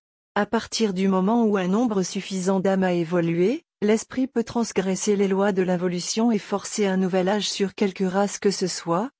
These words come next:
terrestre ou extraterrestre. L'involution a voulu que l'homme progresse, alors que l'évolution verra à ce que l'homme sache instantanément,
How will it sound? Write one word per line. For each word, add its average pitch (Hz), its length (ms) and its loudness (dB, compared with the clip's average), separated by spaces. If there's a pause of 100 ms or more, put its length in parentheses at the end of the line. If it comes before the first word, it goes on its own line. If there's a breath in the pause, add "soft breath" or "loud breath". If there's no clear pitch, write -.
terrestre 226 520 0
ou 247 120 0
extraterrestre. 208 1040 -4 (640)
L'involution 208 720 2
a 220 60 4
voulu 196 280 0
que - 120 -4
l'homme 175 260 2
progresse, 185 800 -2 (160)
alors 202 320 2
que 208 100 -2
l'évolution 185 720 0
verra 196 340 0
à 214 80 0
ce - 140 -4
que 190 160 -2
l'homme 175 260 2
sache 185 340 -2
instantanément, 180 880 0